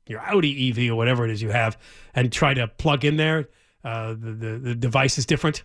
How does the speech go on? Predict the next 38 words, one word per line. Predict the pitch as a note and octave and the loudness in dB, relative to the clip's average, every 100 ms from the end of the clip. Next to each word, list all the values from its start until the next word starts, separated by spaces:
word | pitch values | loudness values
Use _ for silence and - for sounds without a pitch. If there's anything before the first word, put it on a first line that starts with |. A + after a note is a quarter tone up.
| - | -12
That's | - B2+ | -6 -2
how | C#3 | -2
they | A2 | -4
did | G#2+ A#2+ | -4 -6
it. | - - - _ _ - | -6 -16 -20 _ _ -12
So | - G#2+ G2+ F#2 _ - | -6 -4 -4 -10 _ -16
<laughs> | A2 - _ - _ - | -16 -16 _ -20 _ -12
you, | C3+ C3 | -10 -6
you | A2+ | -4
can't | - C3 B2+ | -2 -2 0
sneak | - D3+ D#3+ | 2 4 4
in | C#3 | 0
there | A2+ A2 | -2 -2
and | |
try | G#2 - | -4 -4
to | - | -4
get | - C3+ | -4 -4
a | |
free | - D3+ | -4 -4
charge | G#2 D#3 A#2+ | 0 2 2
off | A#2 G#2+ | 0 -2
a, | A2 - A2 - - - | -4 -6 -10 -12 -8 -2
<coughs> | D3 A2+ | -2 0
off | C3 A2+ | -2 -2
a | G#2+ | 0
Tesla. | D3 A#2 - G2+ - - - - | 0 0 -2 -10 -14 -20 -20 -8
So | - E3+ D3+ C#3 - - _ _ - - _ - | 2 2 2 -4 -10 -20 _ _ -20 -20 _ -2
my | E3 F#3+ | 2 2
question | F#3 G#3 - | 2 0 0
is | D#3+ | -2
gonna | B2 D#3 | 0 0
be, | C#3+ | 0
though, | C#3 C3+ C3 | 0 0 0
are | B2 | -2
people | - F3 D3+ | -2 -2 0
gonna | C#3+ | 0
be | A#2 A2 | -2 -4
ticked, | - F#3+ - | 0 0 0